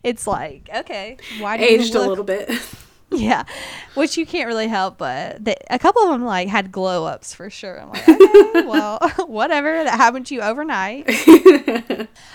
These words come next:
Speaker 1: I'll say that I, I think I enjoyed season two better. There's a lot more drama about, like, the spa and Mary Vaughn and just, like, the town drama. There's some, like,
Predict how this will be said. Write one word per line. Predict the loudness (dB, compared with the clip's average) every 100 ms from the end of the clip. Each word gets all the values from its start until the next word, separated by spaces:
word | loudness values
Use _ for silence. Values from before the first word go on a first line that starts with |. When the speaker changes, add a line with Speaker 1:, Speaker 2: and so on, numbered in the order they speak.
| _
Speaker 1:
I'll | 2 2
say | 0 -4 -2
that | -2 0
I, | 2 2 0 -4 -8 -12 _
I | -4
think | -2 2
I | 2 2
enjoyed | -2 -4 -6 -6 -8
season | -12 -8 -8 -6 -8
two | -10 -8 -8 -6 -6 -6 -8 -10 -14
better. | -10 -6 -6 -8 -10 -12 -16 _
There's | -6 -6 -12 _ _ _
a | -6
lot | -2 -2
more | -2 -6
drama | -4 -2 -2
about, | -4 -4 -4
like, | -6 -8 -12
the | -14
spa | -14 -10 -6 -4 -2 -2 -4 -8 -14 -20 -20 -18
and | -16 -14 -14 -16 -18 -20 _
Mary | -12 -10 -10 -10
Vaughn | -10 -8 -8 -10 -10 -12 -16 -20 _ -18
and | -14 -12 -12 -14 -16
just, | -16 -14
like, | -14 _
the | -18
town | -16 -10 -8 -6 -6 -6 -8 -8 -10 -14 _ -20 _ -20 -16 -10
drama. | -4 -2 -4 -6 -8 -10 -14 -20 _
There's | -4 -4
some, | -2 -4 -2
like, | 0 -2 -4 -10